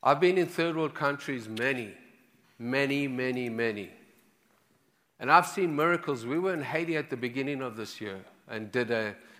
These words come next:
five-day, um, crusade or teaching time and so on. And we're working with the school there and, and so on, and this church. And the one day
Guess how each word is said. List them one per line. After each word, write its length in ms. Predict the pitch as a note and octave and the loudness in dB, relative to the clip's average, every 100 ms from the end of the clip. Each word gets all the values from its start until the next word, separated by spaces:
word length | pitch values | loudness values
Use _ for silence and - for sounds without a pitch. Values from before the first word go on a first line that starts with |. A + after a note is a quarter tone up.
| _ - | _ 4
five-day, 760 | D#3 E3+ C3+ C3+ B2+ A#2 A2 - - - - _ _ _ _ | 8 8 6 4 6 4 -4 -10 -20 -20 -20 _ _ _ _
um, 500 | A2 G#2 G2+ G2 G2 F#2+ _ _ _ _ - | -8 -6 -6 -10 -14 -18 _ _ _ _ -8
crusade 520 | A#2+ - C3+ C3+ B2 | -6 0 4 4 2
or 200 | G2+ F#2+ - | 0 -6 -10
teaching 540 | - C3 - B2 A#2 G#2 - - - | -4 -4 -4 -6 -6 -10 -20 -20 -10
time 560 | - A#2+ B2 B2 B2 A2+ | 2 6 6 4 -2 -10
and 200 | A2 G2 | -12 -12
so 200 | - A#2 | -6 -2
on. 340 | A2+ A2+ A2+ G#2 | 0 0 -2 -6
And 200 | G2 F#2 _ - - - - | -10 -14 _ -20 -20 -20 -10
we're 140 | G#2 | -4
working 380 | A2+ B2+ - A#2 | 0 0 0 -4
with 120 | G#2+ | -4
the 100 | G#2 | -6
school 400 | - - B2 B2+ | -6 0 2 2
there 220 | A#2+ A#2 | 2 2
and, 160 | A2 G2 - - - _ - | 0 -6 -14 -20 -20 _ -10
and 240 | G#2 F#2+ | -8 -8
so 220 | - B2 | -4 2
on, 360 | A#2+ A#2 A#2+ A2+ G#2 | 4 4 2 -4 -10
and 160 | G2 F#2 | -10 -10
this 100 | - | -10
church. 480 | - C3 B2+ B2+ - - - - - - - _ _ _ _ _ _ _ _ _ - | -2 2 0 -2 -14 -16 -20 -20 -20 -20 -20 _ _ _ _ _ _ _ _ _ -6
And 160 | B2 | -4
the 80 | B2 | 0
one 280 | D3 G3 F#3+ | 2 2 6
day 400 | D#3 C#3+ C#3+ | 6 6 4